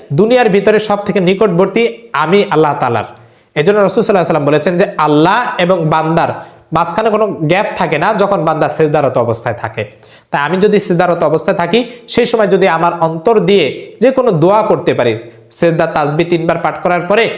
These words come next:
এরপরে আমি যে কোনো দোয়া, আরবির যে দোয়াগুলো রয়েছে আরবিতে, সেই দোয়াগুলো আমি পাঠ করতে পারি। অতএব আমি সেই দোয়াগুলো পড়বো, আল্লাহ তাআলার কাছে আমার সব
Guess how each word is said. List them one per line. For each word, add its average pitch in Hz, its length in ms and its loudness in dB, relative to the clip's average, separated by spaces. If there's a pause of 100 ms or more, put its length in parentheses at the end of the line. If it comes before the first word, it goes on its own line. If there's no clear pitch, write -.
(220)
এরপরে 190 320 0
আমি 151 160 -2
যে 240 280 4
কোনো 214 220 0
দোয়া, 143 220 2
আরবির 170 480 0
যে 165 160 4
দোয়াগুলো 147 500 2
রয়েছে 131 280 4
আরবিতে, 147 360 0 (340)
সেই 226 160 2
দোয়াগুলো 180 800 2
আমি 185 160 0
পাঠ 277 260 -2
করতে - 280 0
পারি। 117 220 -2 (320)
অতএব 220 260 2 (220)
আমি 143 160 -4
সেই 165 160 0
দোয়াগুলো 180 440 2
পড়বো, 202 280 2
আল্লাহ 160 220 2
তাআলার 151 240 0
কাছে 151 340 0
আমার 147 260 0
সব 226 320 -2